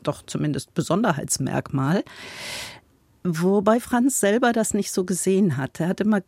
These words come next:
das ins Kloster eintreten genannt, zum Gehorsam angenommen werden. Also der hat eigentlich mehr auf den Gehorsam geguckt, aber das mit der Armut war schon auch ein wichtiges Thema. Und in der Geschichte sind die meisten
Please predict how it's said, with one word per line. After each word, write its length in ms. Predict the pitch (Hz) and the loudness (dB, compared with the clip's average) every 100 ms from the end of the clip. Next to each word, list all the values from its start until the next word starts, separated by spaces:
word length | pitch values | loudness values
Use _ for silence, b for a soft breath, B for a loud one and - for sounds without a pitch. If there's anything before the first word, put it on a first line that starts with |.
| _ - | _ -4
das 300 | 170 - - _ | -2 -2 -12 _
ins 380 | 190 190 214 - | 2 2 0 -4
Kloster 480 | - 208 - 226 - | 0 0 2 0 2
eintreten 720 | 262 294 - 190 - 180 196 | 2 2 2 0 2 0 0
genannt, 480 | 196 185 185 220 - b b b b - | 2 2 2 0 -4 b b b b -4
zum 240 | 214 190 | 0 2
Gehorsam 560 | 175 156 226 240 180 135 | 2 2 2 2 2 2
angenommen 640 | 139 127 123 123 123 117 | 0 0 0 0 0 -2
werden. 340 | 113 - 135 | -4 -4 -4
Also 300 | - 151 160 151 _ _ - | 0 0 0 -4 _ _ -2
der 380 | 151 185 214 - - | 2 2 2 -2 -2
hat 220 | 175 - | -2 -2
eigentlich 440 | 175 165 165 147 | -2 -2 -2 -2
mehr 240 | 165 160 147 | 0 0 0
auf 120 | - | -4
den 200 | 139 147 | -2 -2
Gehorsam 540 | 139 123 143 151 180 | -2 -2 0 0 0
geguckt, 500 | 208 202 - - - - | 0 0 -2 -2 -12 0
aber 200 | 180 214 | 2 4
das 160 | 247 | 0
mit 160 | 220 220 | 0 2
der 220 | 220 - | 0 2
Armut 360 | 196 214 208 165 | 2 2 0 0
war 120 | 180 | 0
schon 300 | - 196 269 | 0 0 2
auch 200 | 180 175 | 0 0
ein 180 | 175 160 | 0 0
wichtiges 420 | 170 147 151 - | -2 -6 -6 -6
Thema. 400 | - 196 233 277 B B B _ | -2 0 0 -4 B B B _
Und 220 | 208 190 | 2 4
in 160 | - 170 | 4 2
der 100 | 151 | 2
Geschichte 760 | 139 - - 226 - - 254 B B B B | -2 -2 0 -2 -2 -2 -2 B B B B
sind 460 | - 185 180 - - | 0 2 2 0 0
die 80 | 160 | 2
meisten 800 | 160 151 151 - - 139 135 | 2 2 0 -4 -2 0 0